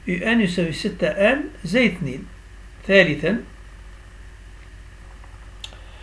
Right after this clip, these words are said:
أثبت أن العدد ألفين وأربعة وعشرين حد من حدود المتتالي يو ان. إذن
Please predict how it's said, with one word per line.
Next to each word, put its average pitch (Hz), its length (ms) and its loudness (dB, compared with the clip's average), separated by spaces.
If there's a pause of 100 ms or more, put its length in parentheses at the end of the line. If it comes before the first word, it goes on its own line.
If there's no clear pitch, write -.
(220)
أثبت 190 340 4
أن 202 220 8
العدد 175 760 8
ألفين 175 540 4
وأربعة 175 300 8
وعشرين 175 360 4
حد 175 280 4
من 175 260 4
حدود 156 300 -2
المتتالي 156 560 -2
يو 127 180 -2
ان. 175 200 0 (920)
إذن 180 420 4